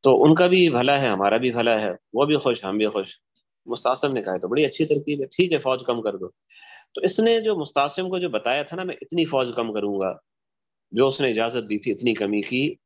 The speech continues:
इसने उससे बहुत ज्यादा कमी की और उसको बताया नहीं। तो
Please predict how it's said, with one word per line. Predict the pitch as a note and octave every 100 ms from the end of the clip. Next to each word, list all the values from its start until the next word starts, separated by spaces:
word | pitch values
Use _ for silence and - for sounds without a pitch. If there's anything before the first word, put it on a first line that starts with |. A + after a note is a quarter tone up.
| _ _ _
इसने | - - E3+
उससे | D#3 C#3 - D#3+
बहुत | G#2 G#2+ A#2+ D#3+ D3+
ज्यादा | A2 A2+ A2+
कमी | G#2 G2 F#2
की | F#2+
और | B2
उसको | B2 C#3+
बताया | G2 A2+ A#2 G#2+
नहीं। | F#2+ F#2 _ _ _ _ - - - - _ _ _
तो | -